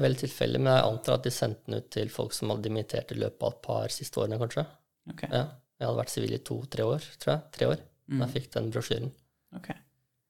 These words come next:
Speaker 2: Så innsatsstyrkene var mer interessert enn, enn T M B-en på det tidspunktet der?
Speaker 1: Ja, men jeg ti-, altså, jeg skal, hvis jeg skal gjette, så ble den sendt til veldig, veldig mange.
Speaker 2: Ja.
Speaker 1: Ja. Men det,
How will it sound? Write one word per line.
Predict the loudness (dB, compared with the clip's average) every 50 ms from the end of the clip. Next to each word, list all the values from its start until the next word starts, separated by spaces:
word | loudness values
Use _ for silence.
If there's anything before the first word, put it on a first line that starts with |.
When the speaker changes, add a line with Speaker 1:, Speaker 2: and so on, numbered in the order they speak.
| _ _ _ _ _ _ _ _ _ _ _ _ _ _ _ _ _ _ _ _ _ -18
Speaker 2:
Så | -6 -2 0 2 2 2 2 0 0 -2 -2 -2 -4 -4 -4 -4 -4 -2 0
innsatsstyrkene | 2 2 2 2 2 0 0 0 0 -2 -2 -2 -2 -4 -2 0 2 2 2 2 2 0 -2 -2 -2 -2 -4 -2 -2
var | 0 2 2 4 4
mer | 4 2 2 2 0
interessert | -2 -2 -2 -4 -2 0 2 2 2 0 -2 -2 2 4
enn, | 4 4 4 2 0 -2 -2 2
enn | 4 4 4
T | 4 4 2
M | 2 2 2
B-en | 2 2 2 2 2 2 2 2 2
på | 2 2
det | 2 2 0 -2
tidspunktet | -4 -4 -6 -6 -2 -2 -2 -2
der? | -2 -4 -6 -2 2
Speaker 1:
Ja, | 4 6 6 6
men | 4 4 2
jeg | 2 2
ti-, | -2 -4 -4
altså, | -4 0 4 6 6 6 6
jeg | 4
skal, | 4 4 4 4 4
hvis | 2 0 0 0 0
jeg | 2
skal | 2 2 2 2
gjette, | 2 0 -2 -2 -2 0
så | 0 0
ble | 0 -2 -2
den | -2
sendt | -4 -4 -6 -6 -6 -4
til | -2 0 2 2
veldig, | 2 2 2 0
veldig | 0 0 0
mange. | 0 -2 -2 -4 -6 -8 -14 _ _ _ -10
Speaker 2:
Ja. | -8 -8 -8 -4 -2
Speaker 1:
Ja. | -2 -2 -2 -4 -8 _ _ _ _ _ _ _ _ _ _ _ _ _ _ _ _ _ _ _ _ 0 2
Men | 4 6 8
det, | 10